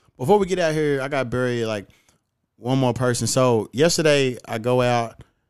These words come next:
and I look and I see that the door on my, uh, gas tank was, like, pried open, and there was, like, a, a mark, like somebody used a, a screwdriver or something to get my, the, the gas door open. I was like, "What the fuck?"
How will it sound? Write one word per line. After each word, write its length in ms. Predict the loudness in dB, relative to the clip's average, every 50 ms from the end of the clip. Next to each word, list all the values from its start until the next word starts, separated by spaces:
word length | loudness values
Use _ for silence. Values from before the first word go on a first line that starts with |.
| _ _ _ _ _ -4
and 160 | -2 0 0
I 60 | 0
look 260 | 2 2 2 2 2
and 100 | 2 0
I 60 | -2 -2
see 300 | -2 -2 -2 -2 -2 -2
that 220 | -2 -4 -4 -4
the 80 | -8 -10
door 540 | -8 -4 0 2 4 4 4 4 2 0 -2
on 160 | -4 -4 -2
my, 420 | -2 -2 -2 -4 -4 -6 -8 -10 -14 -18 _ _ _ _ _ _ _ _ _ -12
uh, 280 | -10 -8 -8 -8 -8 -8
gas 360 | -6 -4 -2 -2 -2 -4 -4
tank 440 | -2 -2 -2 -2 -2 -4 -6 -12 -20 _ _ _ _ _ _ _ _ _
was, 180 | -8 -6 -4
like, 180 | -2 -4 -4 -6 _ _ _ _ _ _ _ _ _ -20
pried 420 | -18 -8 -6 -4 -2 -2 -2 0
open, 460 | 2 2 2 2 0 -2 -2 -2 -4 -6 -6
and 140 | -4 -2 -2
there 100 | -2 -2
was, 160 | -2 -2 -2
like, 220 | -2 -4 -4 -8 -14 _ _ _ _ _ _ _ -10
a, 360 | -8 -6 -6 -6 -6 -8 -8
a 40 | -6
mark, 480 | -4 -2 0 0 0 0 -2 -2 -4 -4
like 160 | -4 -4 -4
somebody 400 | -4 -2 -2 -2 -2 -2 -2 -2
used 480 | -2 0 0 0 0 -2 -2 -4 -4
a, 300 | -4 -4 -4 -4 -6 -10 -14 -20 _ _ _ _ _ _ _ _
a 120 | -10 -6 -6
screwdriver 600 | -6 -2 0 0 0 2 2 2 2 2 0 0
or 40 | 0
something 360 | 0 0 0 0 0 0 -2
to 60 | -2
get 180 | -2 -4 -4 -4
my, 160 | -4 -6 -6 -8 -10 -8
the, 420 | -6 -4 -4 -2 -4 -4 -6 -8 -10
the 80 | -14 -16
gas 440 | -16 _ -6 -4 -2 -2 -2 -2 0
door 240 | 2 2 2 4
open. 320 | 4 2 2 2 0 -4 -8
I 60 | -8 -14 -18 _ _
was 80 | _ _
like, 100 | -20 -20
"What 120 | -20 -20 -18
the 80 | -18
fuck?" 500 | -18 -18 _ -8 -6 -6 -6 -8 -12 -16